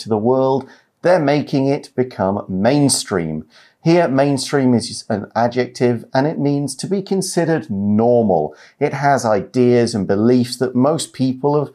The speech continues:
heard of, and they accept, and they think, "Yep, this is good."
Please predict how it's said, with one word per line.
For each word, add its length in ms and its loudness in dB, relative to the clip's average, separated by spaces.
heard 260 4
of, 240 0
and 140 0
they 140 2
accept, 580 0
and 100 -2
they 120 0
think, 240 0
"Yep, 280 0
this 180 0
is 160 -2
good." 480 0